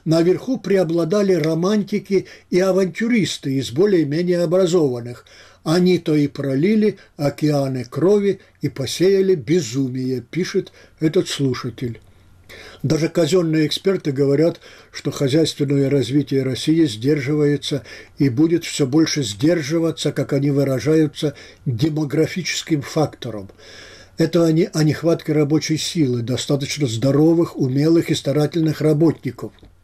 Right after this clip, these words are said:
Того, что называется квалифицированной рабочей силой, и даже мужчин и женщин,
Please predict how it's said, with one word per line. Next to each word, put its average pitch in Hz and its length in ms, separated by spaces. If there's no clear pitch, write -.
Того, 156 240
что 165 180
называется 170 720
квалифицированной 175 1040
рабочей 156 500
силой, 123 520
и 139 80
даже 156 280
мужчин 160 460
и 147 100
женщин, 185 460